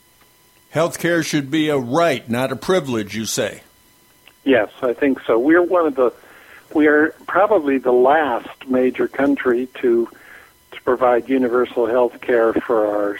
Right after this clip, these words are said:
Speaker 2: citizens. Um, and we've been at this a long time. I mean, Harry Truman,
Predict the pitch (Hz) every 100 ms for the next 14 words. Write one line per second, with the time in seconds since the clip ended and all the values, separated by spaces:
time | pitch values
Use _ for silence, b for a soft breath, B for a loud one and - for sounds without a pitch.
0 | - 127 113 - 156 185 - - _ B
1 | B B B 123 117 113 113 113 _ b
2 | b b b 131 147 233 175 127 147 185
3 | 104 - 120 120 135 123 - 160 156 117
4 | 110 117 120 117 120 143 151 131 - 185
5 | 160 101 98